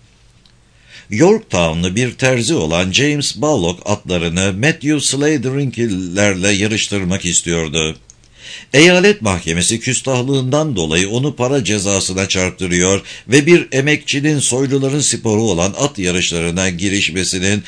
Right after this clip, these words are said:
yasaya aykırı olduğu konusunda kendisini uyarıyor. Ballock iki yüz libre fıçılanmış tütün vermek zorunda.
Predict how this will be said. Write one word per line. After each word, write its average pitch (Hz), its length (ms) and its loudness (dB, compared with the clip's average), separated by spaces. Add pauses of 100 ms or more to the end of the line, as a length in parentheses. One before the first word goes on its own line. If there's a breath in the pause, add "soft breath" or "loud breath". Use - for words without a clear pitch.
(160 loud breath)
yasaya 143 520 2
aykırı 131 400 0
olduğu 135 360 0
konusunda 123 580 -2
kendisini 101 540 -2
uyarıyor. 82 680 0 (680 loud breath)
Ballock 185 480 4
iki 156 200 -4
yüz 90 340 0
libre 87 320 0
fıçılanmış 131 720 0
tütün 123 420 -2
vermek 101 380 0
zorunda. 87 640 -2